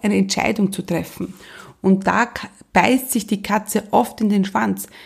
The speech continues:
denn viele Leute, äh, setzen keine Prioritäten, weil sie keine Entscheidung treffen können, weil sie unsicher sind, was diese Entscheidung für Auswirkungen hat. Also diese Vision ist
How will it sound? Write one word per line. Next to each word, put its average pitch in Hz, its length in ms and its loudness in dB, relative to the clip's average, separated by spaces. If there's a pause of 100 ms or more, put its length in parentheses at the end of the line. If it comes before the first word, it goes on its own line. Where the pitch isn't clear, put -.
(160)
denn 196 120 6
viele 247 400 6
Leute, 220 600 0 (540)
äh, 185 320 4 (120)
setzen - 480 -2
keine 202 260 2
Prioritäten, 196 920 0 (140)
weil 165 220 0
sie 170 80 -6
keine 175 200 0
Entscheidung 190 500 0
treffen - 340 -6
können, 160 320 -8 (300)
weil 190 240 4
sie 214 300 0 (180)
unsicher 269 460 2
sind, 170 300 -4
was 190 200 0
diese - 260 -6
Entscheidung 214 760 0 (200)
für 214 560 2
Auswirkungen 180 800 -2
hat. - 260 -12 (1160)
Also 196 240 2 (340)
diese 233 240 4
Vision 220 560 2
ist 220 320 0